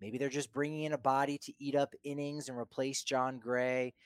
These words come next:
You know, we'll see what happens. He'll kind of, uh, you know, take, take that spot in the rotation until Rolison and Lambert are ready, and he's going out, and he's probably been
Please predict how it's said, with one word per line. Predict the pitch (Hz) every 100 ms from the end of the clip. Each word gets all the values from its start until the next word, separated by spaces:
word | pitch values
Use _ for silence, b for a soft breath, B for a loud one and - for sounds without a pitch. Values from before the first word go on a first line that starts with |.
| b b
You | 123
know, | 120
we'll | 117
see | - 160
what | 151 147
happens. | 151 147 151 147
He'll | 151 143
kind | - 147
of, | 131 - b b b b b
uh, | 113 104 101 - _ -
you | 123
know, | 110 101 _ _ -
take, | 160 - -
take | 160
that | 165 147
spot | - 151 143
in | 139
the | 143
rotation | 143 139 151 143 - 139
until | 139 127 - 131 110
Rolison | 110 120 135 - 143
and | 127 120
Lambert | 127 123 127
are | 131
ready, | 135 139 131
and | 127 127
he's | 120 131 120
going | - 131 131
out, | 135 113
and |
he's | 113 123 117
probably | - 123 117
been | 120 113